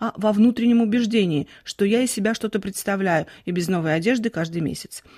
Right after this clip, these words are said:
В настоящее время модный тренд идет в том направлении, что самыми большими щеголями будут те, кто носит все время одно и то же, то есть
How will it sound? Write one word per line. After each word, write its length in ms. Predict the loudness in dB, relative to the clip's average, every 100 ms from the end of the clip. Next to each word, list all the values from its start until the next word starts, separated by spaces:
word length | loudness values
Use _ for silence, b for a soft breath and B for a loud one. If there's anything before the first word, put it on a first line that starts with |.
| B
В 40 | -6
настоящее 520 | -4 0 0 0 0
время 260 | 2 2 2
модный 360 | 0 -2 -2
тренд 280 | -2 0 0
идет 300 | -2 -4 -4 -4
в 60 |
том 160 | -2 0
направлении, 540 | 0 -2 -2 0 0 B B
что 240 | -4 -4 -2
самыми 420 | 0 2 4 2
большими 540 | 2 0 2 2 2
щеголями 480 | 0 -4 -2 0 -2
будут 320 | -2 -2 -4
те, 200 | -2 -4 -4 B -8
кто 180 | 0
носит 260 | 0 0 -4
все 140 | -4
время 260 | -2 0 0
одно 340 | -2 -4 0
и 60 | 0
то 220 | 0 -2
же, 100 | -2
то 100 | -4
есть 160 | -4